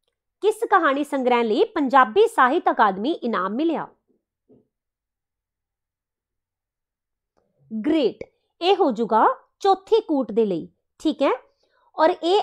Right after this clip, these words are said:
ਇਹਨਾਂ ਨੂੰ ਕਦੋਂ ਦਿੱਤਾ ਗਿਆ? ਦੋ ਹਜ਼ਾਰ ਦੇ ਵਿੱਚ ਇਹਨਾਂ ਨੂੰ ਇਹ ਇਨਾਮ ਮਿਲਿਆ ਸੀ। ਓਕੇ, ਨਾਲ ਦੇ ਨਾਲ ਤੁਸੀਂ ਯਾਦ ਰੱਖ ਲੈਣਾ ਪੰਜਾਬੀ ਸਾਹਿਤ ਅਕਾਦਮੀ ਪੁਰਸਕਾਰ,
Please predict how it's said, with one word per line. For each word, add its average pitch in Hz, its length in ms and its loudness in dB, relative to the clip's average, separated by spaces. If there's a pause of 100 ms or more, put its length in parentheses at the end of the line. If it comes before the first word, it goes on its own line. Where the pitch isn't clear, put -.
(120)
ਇਹਨਾਂ 339 200 -2
ਨੂੰ 415 120 2
ਕਦੋਂ 285 340 -2
ਦਿੱਤਾ 311 340 0
ਗਿਆ? 302 200 -2 (260)
ਦੋ 330 340 4
ਹਜ਼ਾਰ 262 520 4
ਦੇ 320 120 -2
ਵਿੱਚ 320 200 -2
ਇਹਨਾਂ 254 280 2
ਨੂੰ 285 200 0
ਇਹ 240 320 0
ਇਨਾਮ 254 360 0
ਮਿਲਿਆ 226 280 2
ਸੀ। - 220 -14 (360)
ਓਕੇ, 285 260 -2 (800)
ਨਾਲ 311 300 4
ਦੇ 370 120 0
ਨਾਲ 403 180 0
ਤੁਸੀਂ 392 320 -4
ਯਾਦ 330 240 0
ਰੱਖ 320 180 -2
ਲੈਣਾ 330 220 0 (500)
ਪੰਜਾਬੀ 330 580 4
ਸਾਹਿਤ 339 380 2
ਅਕਾਦਮੀ 262 400 2
ਪੁਰਸਕਾਰ, 208 580 -6